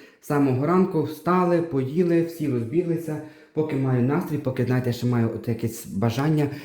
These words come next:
то вирішив сьогодні зробити, м, генеральну, м,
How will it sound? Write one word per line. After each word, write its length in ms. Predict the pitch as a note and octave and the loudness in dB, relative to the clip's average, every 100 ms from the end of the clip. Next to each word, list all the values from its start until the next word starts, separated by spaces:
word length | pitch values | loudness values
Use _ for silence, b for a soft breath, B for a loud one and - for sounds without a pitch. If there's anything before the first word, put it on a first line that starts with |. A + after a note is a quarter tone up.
| B - | B 0
то 140 | C#3+ | 2
вирішив 480 | C#3+ A#2 C3+ C3 A2+ | 2 2 2 0 -4
сьогодні 360 | A2 A#2 B2 | -4 -2 -2
зробити, 480 | G#2 F#2+ B2 B2 A2+ B B B | -2 -2 -2 0 -2 B B B
м, 140 | A#2 G#2+ G2 | -2 0 0
генеральну, 800 | A2+ A#2 A2 A2+ B2 B2+ A#2+ A2+ | 2 2 4 2 0 0 -2 -2
м, 340 | G#2+ G#2 E2 | -2 -2 -6